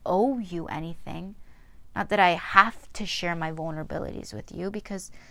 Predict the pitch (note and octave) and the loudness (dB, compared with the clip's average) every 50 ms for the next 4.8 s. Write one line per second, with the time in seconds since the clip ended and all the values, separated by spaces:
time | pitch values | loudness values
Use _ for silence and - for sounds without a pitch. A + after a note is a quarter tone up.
0 | - - - - F#3+ G#3+ G3 - - G3+ F#3 G3 A3 A3 F#3+ F3 E3 D#3+ D#3+ E3+ | -20 -18 -10 -6 -4 -2 -2 0 2 4 4 4 4 4 4 2 0 0 0 -2
1 | E3 E3 D#3+ D3 E3+ F3 F#3 G3 F#3+ F3+ E3 E3+ E3 D#3+ D#3+ - - F#3+ - A3+ | -2 -2 -4 -4 -4 -4 -4 -4 -4 -6 -8 -8 -8 -10 -10 -8 -6 -4 -4 -4
2 | - - - - - - - - - - - - - - - - - - - - | -4 -6 -8 -12 -14 -14 -16 -16 -16 -16 -18 -18 -18 -20 -20 -20 -20 -20 -20 -20
3 | - - - - - - - - - A#3+ C4 D4 C4 - - - - A#3 A#3 A3+ | -20 -20 -20 -20 -20 -18 -12 -8 -6 -4 -2 -2 -4 -4 -6 -4 -2 -2 0 0
4 | G#3+ F#3+ F3+ F3+ - - F#3 F3 F3+ G#3 G#3+ G#3 F#3+ F#3 F3+ F#3 | -2 -4 -6 -8 -10 -10 -10 -6 -4 -4 -4 -2 -4 -4 -4 -6